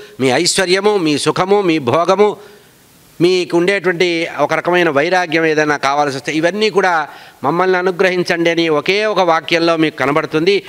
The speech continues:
ఇంతకంటే కోరుకోదగింది లేదని చెప్పేవారట. కనుక అని ఒక మాట చెప్పేవారట. గురువుగారు కరుణా సముద్రులు.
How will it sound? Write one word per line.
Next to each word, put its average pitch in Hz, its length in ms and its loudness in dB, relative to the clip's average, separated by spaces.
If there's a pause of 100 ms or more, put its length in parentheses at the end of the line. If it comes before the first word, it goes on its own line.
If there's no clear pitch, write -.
(200)
ఇంతకంటే 156 460 -2
కోరుకోదగింది 143 680 -2
లేదని 127 300 -4
చెప్పేవారట. 113 420 -4 (580)
కనుక 160 480 -2 (360)
అని 165 160 0
ఒక 185 140 2
మాట 156 240 0
చెప్పేవారట. 151 500 -2 (680)
గురువుగారు 190 580 2
కరుణా 151 380 -2
సముద్రులు. 160 520 -2